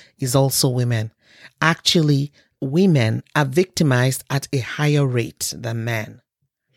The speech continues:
Thirty-seven incidents per thousand women and five incidents per thousand men. Victims of sexual assault are often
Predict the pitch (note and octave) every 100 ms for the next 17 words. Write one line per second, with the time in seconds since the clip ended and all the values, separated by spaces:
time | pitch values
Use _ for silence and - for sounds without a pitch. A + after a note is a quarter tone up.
0 | _ _ _ _ - _ _ F#3 F3 E3
1 | G#3 G3+ G3+ - F#3 - F#3 F3 E3+ -
2 | - D#3+ C#3 - - F3 E3+ E3+ D#3 E3
3 | D#3 C#3+ C#3+ C#3 C#3+ - _ _ _ C#3+
4 | C3+ - - F3 F#3 F3+ D#3+ D3 D3+ D3+
5 | D3 - - B2+ - - C3 B2 A#2+ B2
6 | B2+ A#2+ A2 F#2+ G#2 _ _ _ _ _
7 | _ _ _ _ _ _ _ - - _
8 | _ _ _ _ _ _ C#3 E3 - -
9 | F#3+ F3 - D3 - D#3+ - D3+ C3 -
10 | C3+ C#3+ D3+ - B2 - - D3+ - -
11 | D#3+ D#3